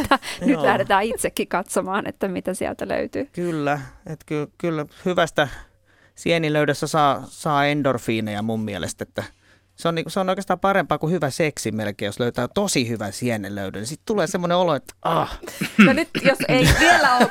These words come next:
Speaker 3: kukaan innostunut tämän parin tunnin aikana menemään sienimetsään, niin tää oli nyt varmasti se lopullinen niitti, että <laughs> minkä takia sinne sienimetsälle kannattaa lähteä.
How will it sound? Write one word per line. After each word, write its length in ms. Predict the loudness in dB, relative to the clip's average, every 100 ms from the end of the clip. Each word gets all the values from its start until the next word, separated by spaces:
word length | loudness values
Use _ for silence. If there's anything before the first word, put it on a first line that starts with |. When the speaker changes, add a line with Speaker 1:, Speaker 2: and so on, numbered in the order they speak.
| 2
Speaker 3:
kukaan 360 | 2 4 2
innostunut 600 | 2 -4 -4 -4 -2 -4 -2
tämän 160 | -2 0
parin 280 | 0 0
tunnin 280 | -4 -4 0
aikana 380 | 0 2 0 0
menemään 380 | 0 0 0 -2
sienimetsään, 720 | 0 0 0 -4 -4 -2 -2
niin 120 | 0
tää 300 | 0 2 0
oli 140 | 0 -2
nyt 180 | -2
varmasti 440 | -2 0 0 0 0 0
se 160 | 0 -2 -10 0 2
lopullinen 680 | 4 4 2 2 -2 -2
niitti, 480 | -2 -2 -4 -2 -2
että 320 | -2 0 -2 -2 -14 -10 -6
<laughs> 440 | -6 -6 -12 -10 -4
minkä 340 | -4 -2 -2
takia 300 | 0 0 -2
sinne 280 | -2 -4 -4
sienimetsälle 760 | -4 -2 0 -2 -2 0 0
kannattaa 600 | 0 -2 -2 -4 0 0
lähteä. 540 | 0 -2 -2 -4 -4